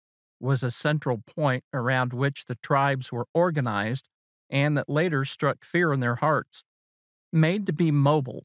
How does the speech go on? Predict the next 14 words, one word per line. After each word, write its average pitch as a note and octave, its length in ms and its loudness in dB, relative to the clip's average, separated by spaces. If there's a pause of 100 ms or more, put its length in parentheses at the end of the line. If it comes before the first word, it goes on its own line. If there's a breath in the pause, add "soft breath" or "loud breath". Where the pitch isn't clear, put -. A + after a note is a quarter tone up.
it C3 120 -2
was C#3+ 180 0
a D3+ 80 2
work D#3+ 260 0
of B2+ 160 -2
art C#3+ 320 2
and C3+ 240 2
engineering D3 680 2
whose C3+ 240 -2
details C#3+ 680 -2
came D3 340 0
from A#2+ 200 -4
God B2 280 2
himself. C#3 560 -2